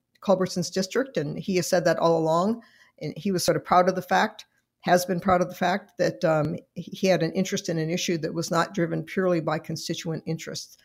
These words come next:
that this was a very personal passion of his, and he wanted to, uh, move the nation forward in trying to find if there is, in fact, life, microbial life, uh, under Europa's icy crust. But, you know, it has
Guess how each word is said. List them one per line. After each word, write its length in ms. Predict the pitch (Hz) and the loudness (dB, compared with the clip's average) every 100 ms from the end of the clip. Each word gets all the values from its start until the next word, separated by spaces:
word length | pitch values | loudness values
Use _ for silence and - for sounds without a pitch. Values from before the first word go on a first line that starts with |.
| _ - | _ -10
that 100 | 160 | -4
this 140 | 180 | -4
was 100 | 160 | -4
a 60 | 151 | -2
very 240 | 160 160 | 0 0
personal 560 | 160 - 202 - 156 - | -2 -2 -2 -2 -4 -6
passion 440 | - 175 170 165 | -4 -4 -2 -4
of 120 | 151 | -6
his, 360 | - 156 147 - _ _ _ | -4 -6 -4 -8 _ _ _
and 180 | 160 160 | -6 -4
he 160 | 185 202 | 0 4
wanted 380 | 185 165 147 - | 4 2 -2 -4
to, 360 | 175 156 151 - _ _ _ - | -2 -2 -2 -6 _ _ _ -8
uh, 100 | 151 | -4
move 340 | 175 196 196 170 | 4 6 6 4
the 80 | |
nation 360 | 165 175 - 170 | 2 2 2 -4
forward 520 | - 190 180 165 147 | -2 4 4 4 0
in 120 | 151 | -2
trying 300 | 151 170 160 | -2 -2 -2
to 60 | 151 | -4
find 500 | - 160 160 156 156 _ _ | -4 -2 0 -2 -6 _ _
if 180 | 175 - | -6 -4
there 160 | 165 | -2
is, 160 | 160 160 | -2 -2
in 80 | 165 | -4
fact, 400 | 165 151 - - | -2 -2 -4 0
life, 440 | 170 170 165 - _ - | 4 4 0 -10 _ -8
microbial 480 | 156 147 196 175 156 | -6 0 2 2 2
life, 400 | 147 147 - - _ _ _ _ - | 0 -2 -4 -12 _ _ _ _ -10
uh, 100 | 139 | -4
under 360 | 165 165 151 - _ | -2 -2 -4 -6 _
Europa's 460 | - 180 170 170 156 | -4 0 0 0 -2
icy 260 | 160 156 147 | -2 -2 -4
crust. 540 | - 165 143 - - _ _ _ _ _ | -2 -2 -2 -6 -12 _ _ _ _ _
But, 260 | 175 160 - | 2 2 2
you 140 | 175 | 0
know, 100 | 170 | 4
it 280 | 170 165 175 | 4 4 4
has 200 | 180 165 | 2 0